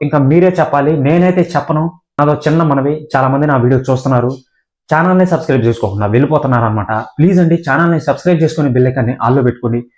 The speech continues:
ఇటువంటి అప్‌డేట్స్ ని మళ్ళీ మళ్ళీ మీ ముందుకు తీసుకొని వస్తానన్నమాట. చాలా మంది ఈ యొక్క కలెక్షన్స్ ని ఫేక్ అని చెప్తున్నారనమాట. ఇవేం ఫేక్ కాదండి, ఏ, రియల్ కలెక్షన్స్ ఇవి, ఓకేనా? రియల్ కలెక్షన్స్ ఇవి, మీరు వెనుక తిరిగి ఆలోచించ-,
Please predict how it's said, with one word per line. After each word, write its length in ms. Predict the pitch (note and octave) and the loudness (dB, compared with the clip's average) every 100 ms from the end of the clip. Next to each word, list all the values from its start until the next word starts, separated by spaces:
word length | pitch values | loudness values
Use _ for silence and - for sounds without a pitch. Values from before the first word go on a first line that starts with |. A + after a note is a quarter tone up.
| _ - | _ -4
ఇటువంటి 300 | C3+ C#3+ C3 | 0 2 2
అప్‌డేట్స్ 300 | B2+ C#3+ C#3+ | 0 0 0
ని 80 | B2 | 0
మళ్ళీ 200 | B2 C3 | 2 2
మళ్ళీ 200 | B2+ B2+ | 2 2
మీ 120 | A#2 | 0
ముందుకు 260 | A2+ B2 | 0 0
తీసుకొని 280 | A#2 A2+ G#2 | 0 -4 -8
వస్తానన్నమాట. 420 | G2+ G2 F#2 F2 - - | -12 -10 -10 -10 -10 -2
చాలా 100 | C3 | 0
మంది 260 | C#3 E3+ E3 | 2 4 4
ఈ 300 | F3 F3+ B2 | 4 2 0
యొక్క 300 | C3+ C#3 C3 | 0 0 -2
కలెక్షన్స్ 600 | - C3+ D#3+ F#3 E3+ D3 | 0 -2 0 0 0 0
ని 320 | C#3+ E3+ F3 - | 0 0 -6 -2
ఫేక్ 200 | D3+ D#3 | 0 2
అని 120 | D#3 | 0
చెప్తున్నారనమాట. 580 | C3+ C3 B2 G#2+ G2+ G2 B2 - _ _ _ A#2 | 0 0 -2 0 -2 -4 -6 -10 _ _ _ -2
ఇవేం 240 | C3 F#3+ - | 2 2 2
ఫేక్ 220 | F3 F#3 | 0 2
కాదండి, 560 | F#3+ E3 D3+ D3+ - - _ _ _ - | 2 2 2 0 -2 -10 _ _ _ -4
ఏ, 220 | B2 A#2+ | 0 0
రియల్ 280 | A#2 D#3+ F3+ F3 | 2 4 2 2
కలెక్షన్స్ 460 | C#3 - E3+ - | 0 0 0 2
ఇవి, 300 | B2 G2+ - _ _ - | 0 -2 -8 _ _ -10
ఓకేనా? 260 | A#2+ D3+ D#3+ - _ - | -4 -4 -4 -12 _ 0
రియల్ 300 | C#3+ G#3 F3+ | 2 2 0
కలెక్షన్స్ 480 | C3+ C3 C#3 C3 | -2 -2 -2 -2
ఇవి, 140 | G2 F2+ - _ - | -4 -6 -10 _ -2
మీరు 300 | A#2+ C#3 C3+ C3 A#2+ A2+ A2 F#2+ | 2 4 4 4 4 2 0 2
వెనుక 240 | D#3 G#3+ G3 | 2 4 2
తిరిగి 180 | F#3 | 2
ఆలోచించ-, 680 | E3 D#3+ F3 E3+ D#3 E3 D#3 | 2 2 0 0 0 2 0